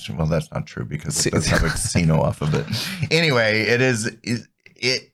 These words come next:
Speaker 1: it's like mini condos
Speaker 2: Okay.
Speaker 1: in, in hotel blocks. And there's grassy areas between, and then there's two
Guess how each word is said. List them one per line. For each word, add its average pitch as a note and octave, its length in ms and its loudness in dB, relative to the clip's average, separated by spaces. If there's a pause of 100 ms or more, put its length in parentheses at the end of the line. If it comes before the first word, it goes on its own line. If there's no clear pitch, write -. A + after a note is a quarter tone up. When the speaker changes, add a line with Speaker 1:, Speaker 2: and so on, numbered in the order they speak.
Speaker 1:
it's C3 340 0
like C3 340 4
mini C#3 1040 6 (400)
condos G2 840 2
Speaker 2:
Okay. D#3 320 2 (160)
Speaker 1:
in, F#2 560 4
in F#2 180 2
hotel F2+ 480 2
blocks. C#2 720 0 (320)
And G2 200 4
there's F#2 220 2
grassy A2+ 720 0
areas F#2 360 2
between, G2 540 2
and F2 180 2
then E2+ 120 2
there's E2 260 0
two A2 340 0